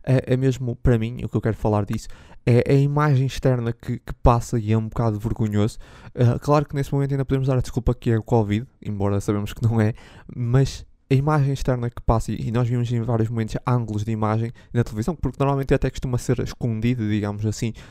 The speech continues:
só que nesse jogo foi tão mau que não deu para esconder, ah, e também nesse estádio, porque é difícil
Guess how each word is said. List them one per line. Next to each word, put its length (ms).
só 200
que 120
nesse 300
jogo 180
foi 120
tão 160
mau 180
que 100
não 120
deu 100
para 140
esconder, 420
ah, 320
e 80
também 240
nesse 180
estádio, 380
porque 400
é 100
difícil 500